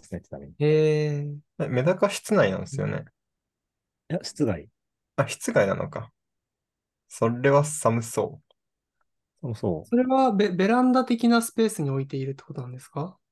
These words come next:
Speaker 2: その
Speaker 1: ベランダ的なスペースに置いて、
Speaker 2: おー。
Speaker 1: 冬もここで来させようと思ってます。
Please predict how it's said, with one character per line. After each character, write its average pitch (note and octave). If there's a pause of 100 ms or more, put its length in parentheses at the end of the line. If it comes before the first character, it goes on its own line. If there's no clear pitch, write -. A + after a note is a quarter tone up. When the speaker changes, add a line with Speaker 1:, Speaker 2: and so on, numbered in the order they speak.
(100)
Speaker 2:
そ -
の C3+
Speaker 1:
ベ C#3
ラ C3
ン C3+
ダ C3
的 -
な C3+
ス -
ペ C3+
ー -
ス B2+
に C3
置 A2
い G2 (180)
て、 A#2 (140)
Speaker 2:
お C#3
ー。 C3 (560)
Speaker 1:
冬 B2
も G2+ (320)
こ G2+
こ G2+
で G2
来 -
さ F2+
せ -
よ F2
う E2+
と -
思 C#2+
っ -
て -
ま -
す。 -